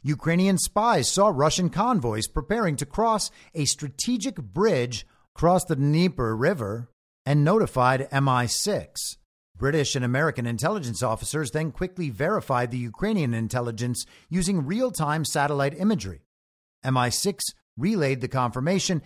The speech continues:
and the Ukrainian military opened fire with rockets, destroying the convoys. At the underground bunker, General Dvoretsky said a German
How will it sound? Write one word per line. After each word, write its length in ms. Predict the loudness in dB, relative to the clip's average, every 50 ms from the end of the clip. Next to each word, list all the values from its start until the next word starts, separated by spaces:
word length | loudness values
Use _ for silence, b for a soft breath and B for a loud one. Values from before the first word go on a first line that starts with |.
| B B B B _
and 320 | -2 0 2 2 2 2
the 80 | 2 0
Ukrainian 720 | 0 -2 -2 -4 -2 0 2 2 4 4 4 4 4 2
military 560 | 2 2 0 0 0 0 0 0 0 0 -2
opened 400 | -2 -4 -4 -2 -4 -4 -6 -4
fire 400 | -2 0 2 2 4 2 2 0
with 220 | 0 -2 -4 -4 -2
rockets, 600 | -2 0 0 0 0 -2 -4 -6 -6 -6 -8 -10 b b b b b
destroying 480 | -6 -4 -4 -2 2 2 2 4 2 0
the 60 | 0
convoys. 840 | 0 0 2 2 2 0 0 -2 -4 -6 -10 -14 -16 -16 -16 -16 -18 _ _ _ _ _ _ _ _ _ _ _ b b b b -8
At 120 | -6 -4
the 120 | -2 -2 0
underground 580 | 0 0 0 0 0 2 2 0 0 -2 -4
bunker, 440 | -2 -2 -2 -2 -2 -6 -10 -16 -18 _ _ _ b b b -14
General 640 | -8 -2 0 0 2 4 2 2 2 0 -2 -6 -14 _ _ _ -14
Dvoretsky 840 | -6 -2 2 2 4 4 2 2 0 -2 -4 -6 -6 -8 -12 -16 -18 _ _ _ b b b b b b
said 220 | -2 -2 0 0
a 120 | 0 -2
German 580 | -2 -4 -4 0 2 4 4 4 2 2 0 -4